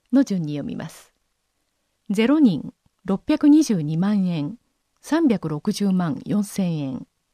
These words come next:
一人、六百六十万円、三百九十八万四千円。二人、六百九十八万円、四百三十六万四千円。三人、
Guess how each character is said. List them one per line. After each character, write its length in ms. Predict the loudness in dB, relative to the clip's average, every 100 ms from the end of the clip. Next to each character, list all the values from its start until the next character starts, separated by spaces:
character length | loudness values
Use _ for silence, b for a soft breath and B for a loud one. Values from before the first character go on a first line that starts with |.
| _ _ _
一 260 | _ 0 2
人、 160 | 2 -6 _ _ _ _ _
六 160 | -6 -2
百 200 | -2 0
六 240 | 0 0 0
十 180 | 4
万 260 | 6 6 2
円、 280 | -2 -8 -12 _ _ _ _
三 240 | _ 0 2
百 240 | 0 -2
九 240 | -2 0 0
十 160 | -2
八 380 | -10 -12 -4 2
万 260 | 2 2 -2
四 220 | -2 -2
千 320 | -2 -4 -2
円。 260 | -2 -4 -6 -12 _ _ _ _ _ _
二 300 | -4 0 2
人、 200 | 0 -6 _ _ _ _ _ _ _
六 160 | -4 -2
百 260 | -2 -2 -4
九 220 | 2 2
十 180 | 2 -4
八 320 | -8 -8 -2
万 240 | 0 0 0
円、 300 | -2 -6 -10 _ _ _ _
四 180 | 2 2
百 240 | 0 -4
三 220 | 2 4
十 200 | 4 0
六 280 | -8 -4 2
万 240 | 2 2 -2
四 180 | -2 -2
千 280 | -2 -4 -2
円。 280 | -4 -6 -10 _ _ _ _ _ _
三 340 | 0 6 8
人、 300 | 8 6 2